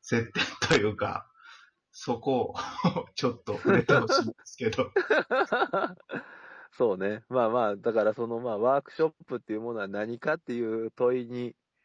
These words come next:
Speaker 2: 自分でこう、問い続けてた時に、ちょうどその、阪大で、ダブリューエスディー、ワークショップデザイナー育成講座っていうのがありまして。
Speaker 1: はいはいはい。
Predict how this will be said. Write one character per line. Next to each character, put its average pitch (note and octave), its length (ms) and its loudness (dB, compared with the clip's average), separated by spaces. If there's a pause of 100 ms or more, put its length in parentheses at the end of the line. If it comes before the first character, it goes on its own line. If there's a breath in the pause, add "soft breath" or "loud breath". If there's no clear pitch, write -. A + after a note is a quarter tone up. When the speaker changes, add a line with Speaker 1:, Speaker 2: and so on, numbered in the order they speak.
(540)
Speaker 2:
自 G2+ 160 -4
分 A#2 360 -2
で B2 180 6
こ A#2 680 4
う、 - 240 -20
問 C#3 160 2
い C#3 40 0
続 C#3 220 -4
け C3 100 -2
て B2 80 0
た B2+ 120 2
時 A2+ 240 -6
に、 C3 160 -4
ち - 140 2
ょ B2 80 8
う - 20 6
ど G2+ 160 0
そ G2+ 160 -8
の、 F#2+ 360 -4 (440)
阪 G#2 300 -2
大 G#2+ 240 2
で、 G#2+ 280 2 (680)
ダ A#2 180 2
ブ A#2+ 100 -6
リ B2 80 0
ュ A#2+ 40 2
ー A#2 60 2
エ A#2 40 2
ス A2 160 -10
デ A2 80 -6
ィ G2+ 60 -4
ー、 F#2+ 40 -4
ワ B2 200 4
ー B2 40 0
ク - 100 -10
シ - 120 -2
ョ C3 40 4
ッ B2 140 -10
プ C3 120 0
デ B2+ 120 2
ザ C#3 160 2
イ B2+ 100 -4
ナ F#2+ 320 -4
ー - 100 -12
育 - 180 -20
成 A#2+ 300 4 (100)
講 B2+ 240 2
座 F#2+ 140 -2
っ - 20 -14 (120)
て - 80 -16
い - 60 -16
う - 40 -20
の F2 120 -14
が E2+ 240 -12 (400)
あ G2+ 140 -2
り G2 120 -4
ま G2 140 -4
し A2+ 60 -4
て。 A2 60 -2
Speaker 1:
は F#2+ 60 -2
い - 40 -2
は G2+ 80 0
い G2 60 -2
は F#2+ 160 -10
い。 - 20 -18